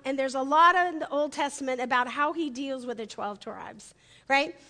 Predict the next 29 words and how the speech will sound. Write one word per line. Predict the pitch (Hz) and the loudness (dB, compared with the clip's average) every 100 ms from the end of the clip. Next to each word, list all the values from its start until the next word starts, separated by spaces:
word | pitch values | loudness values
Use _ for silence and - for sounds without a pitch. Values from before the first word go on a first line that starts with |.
| - | -6
And | 285 294 | -4 2
so | 339 | 2
what | 294 381 - | 4 0 2
you're | 403 | 0
gonna | 370 370 | 0 -2
see | - 370 330 | -4 -2 -2
there | 277 339 311 277 285 - - - | 0 2 2 0 -4 -16 -18 -2
is | 277 247 | -2 0
where | 294 277 | 0 2
God | 269 302 285 | 4 2 2
gives | 302 277 | -4 -4
them | 277 247 | -6 -6
this | 247 233 | -8 -8
law, | 247 247 247 190 185 - _ _ - | -8 -2 -2 -4 -10 -18 _ _ -2
right, | 269 269 | 0 0
that | 254 247 | -4 -2
they | 262 254 247 | 2 2 2
are | 254 | -2
to | - 262 | -4 -4
live | 262 269 | -2 -2
a | |
certain | 269 285 262 262 | -4 -4 -4 0
way. | 277 240 | 0 0
But | 247 | -4
the, | 269 247 | -6 -8
here's | 285 370 339 | -6 -6 -4
the | 381 | -8
problem. | - 339 339 247 208 - _ _ | 0 2 2 -2 -10 -20 _ _
It's, | 311 254 | -8 -8